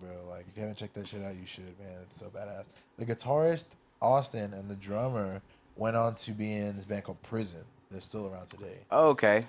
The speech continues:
Speaker 1: Yeah. Um, but yeah, Adalia, dude.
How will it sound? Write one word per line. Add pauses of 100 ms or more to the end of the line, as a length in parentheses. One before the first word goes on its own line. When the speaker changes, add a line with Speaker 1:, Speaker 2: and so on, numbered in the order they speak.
Speaker 1:
Yeah. (560)
Um, (260)
but
yeah,
Adalia,
dude.